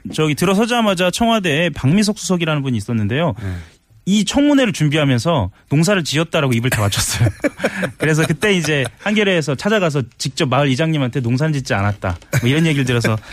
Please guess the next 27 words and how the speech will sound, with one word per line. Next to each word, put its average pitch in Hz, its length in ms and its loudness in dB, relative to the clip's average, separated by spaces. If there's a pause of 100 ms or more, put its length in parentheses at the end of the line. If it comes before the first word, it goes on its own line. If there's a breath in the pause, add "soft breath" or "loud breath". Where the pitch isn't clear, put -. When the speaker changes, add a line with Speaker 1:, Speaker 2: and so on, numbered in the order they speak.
(140 loud breath)
Speaker 1:
낙마한 135 320 2
경우도 117 300 0
있고 110 120 -6
그렇습니다. 107 420 -2
그래서 190 320 2 (580 loud breath)
저는 233 560 2
그, 156 360 -2 (380)
그 123 480 -2
이-, 170 180 -2
이날 156 720 0
그 135 80 -2
발표 170 460 0
날 165 260 2
인상적이었던 151 640 0
게 143 80 0
일단 139 340 0 (220 loud breath)
대통령이 180 380 2
직접 - 260 -4
등장했잖아요. 95 640 -2
Speaker 2:
그렇죠. 101 360 -6 (200)
예. 95 320 -4
Speaker 1:
예, 95 180 0
대통령 143 380 2
깨서라고 147 420 0
해야 98 120 0
하나요? 92 220 -2
아무튼 107 320 0